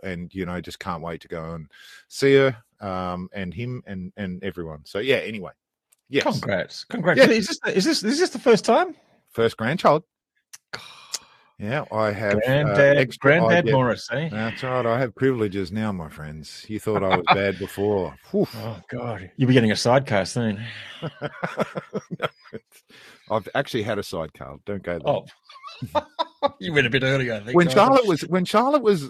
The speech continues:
Speaker 1: how do you think she, I gave her the bug. When she was a little, a wee little baby, she was strapped into my sidecar and, and bobbing around. Yeah.
Speaker 2: Fantastic.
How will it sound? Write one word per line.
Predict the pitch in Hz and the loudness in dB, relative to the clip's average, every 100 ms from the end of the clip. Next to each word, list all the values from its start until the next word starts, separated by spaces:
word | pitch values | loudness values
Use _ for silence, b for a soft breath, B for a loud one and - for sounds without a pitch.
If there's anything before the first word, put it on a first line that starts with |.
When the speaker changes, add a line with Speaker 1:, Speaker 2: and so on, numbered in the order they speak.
| 135 | -4
Speaker 1:
how | 156 226 | -2 0
do | |
you | 208 | -2
think | 175 170 139 | -2 -6 -4
she, | 170 135 | -2 0
I | 131 | 0
gave | 139 135 | 0 0
her | 135 165 | 0 0
the | 143 | 0
bug. | - 104 76 | 0 -2 -2
When | 101 | -6
she | 107 151 | -6 -4
was | 147 | -4
a | 139 | -4
little, | 131 127 123 - b b b b | -4 -2 -4 -6 b b b b
a | 117 | -4
wee | 113 123 147 147 143 | -2 0 0 0 -2
little | 127 123 117 | -2 -2 -2
baby, | 107 113 113 104 110 - | 0 0 0 -4 -6 -10
she | - 110 | -10 -6
was | 101 90 - | -6 -8 -14
strapped | - - 117 - 98 | -16 -4 -4 -4 -8
into | 101 95 | -10 -10
my | 95 90 | -10 -8
sidecar | 90 87 90 - 90 92 - | -6 -6 -8 -8 -10 -10 -10
and, | 92 80 80 90 | -10 -10 -12 -14
and | 85 78 | -10 -4
bobbing | 98 95 95 | -4 -4 -8
around. | 90 90 80 76 - | -8 -8 -8 -12 -14
Yeah. | 101 - _ _ _ _ b b b b b b b b - | -16 -18 _ _ _ _ b b b b b b b b -12
Speaker 2:
Fantastic. | 98 - 90 - - | -12 -8 -10 -8 -10